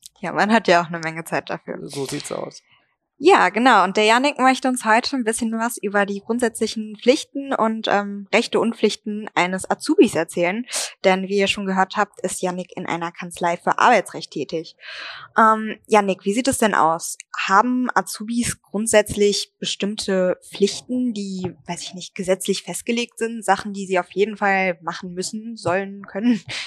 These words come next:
Speaker 2: Ja, also maßgebliches Gesetz, ähm, das, das hier für die, ähm, Azubis relevant ist, das, äh, sogenannte Berufsbildungsgesetz. Ähm, das hat eigentlich so die maßgeblichen Vorschriften, die für die Auszubildenden relevant sind.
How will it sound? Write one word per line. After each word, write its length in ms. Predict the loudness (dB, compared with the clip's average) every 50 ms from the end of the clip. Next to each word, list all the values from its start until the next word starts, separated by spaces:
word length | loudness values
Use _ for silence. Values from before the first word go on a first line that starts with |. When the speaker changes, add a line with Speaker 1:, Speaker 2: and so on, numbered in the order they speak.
| -12 -14 -16 -16 -16 -16 -18 -18 -18 -18 -18 -20 -20 -18 -10 -6
Speaker 2:
Ja, 120 | -4 -2 -2
also 180 | -2 -4 -6
maßgebliches 880 | -8 -6 -4 -2 -2 0 0 0 0 0 -2 -6 -4 -4 -4 -4 -6 -4
Gesetz, 600 | -4 -4 -2 -2 -4 -4 -4 -4 -6 -8 -6 -6
ähm, 360 | -8 -8 -10 -10 -12 -10 -6
das, 320 | -4 -4 -4 -4 -6 -8
das 180 | -8 -8 -8 -8
hier 160 | -6 -8 -8 -8
für 220 | -8 -8 -8 -8
die, 280 | -6 -8 -8 -6 -6 -6
ähm, 300 | -8 -8 -10 -10 -6 -6
Azubis 840 | -4 -6 -6 -8 -10 -10 -8 -8 -8 -6 -6 -6 -6 -6 -6 -4 -2
relevant 380 | -2 -2 0 0 0 -2 -2
ist, 220 | -4 -6 -6 -4 -4
das, 260 | -4 -4 -6 -8 -6
äh, 320 | -6 -4 -4 -2 -2 -2 -2 -2 -2 -2 -2 -2
sogenannte 500 | -2 -2 -2 -2 -2 -2 -2 -2 -6 -8
Berufsbildungsgesetz. 1700 | -6 -8 -10 -10 -10 -14 -12 -10 -10 -10 _ -4 -2 -2 -2 -2 -4 -6 -6 -8 -10 -8 -6 -4 -4 0 2 4 4 4 2 0 -6 -8 -10 -16 -20 -20 -20 _ _ -8 -4
Ähm, 260 | -2 -2 -2 -2 -6
das 240 | -10 -10 -8 -6 -6
hat 120 | -6 -6
eigentlich 260 | -6 -8 -10 -12 -12
so 100 | -12 -10
die 100 | -10 -10 -8
maßgeblichen 720 | -6 -4 -4 -4 -4 -6 -8 -8 -8 -8 -10 -12 -14 -16
Vorschriften, 680 | -14 -8 -8 -8 -8 -8 -10 -14 -16 -14 -14 -16 -16
die 120 | -14 -16 -16
für 180 | -16 -18 -18
die 140 | -16 -14 -12
Auszubildenden 800 | -10 -10 -10 -10 -10 -12 -12 -10 -8 -8 -8 -8 -8 -10 -12 -14
relevant 680 | -12 -8 -6 -4 -4 -4 -2 -2 -2 -2 -2 -4 -8 -10
sind. 400 | -6 -2 -2 -2 -2 -4 -8 -12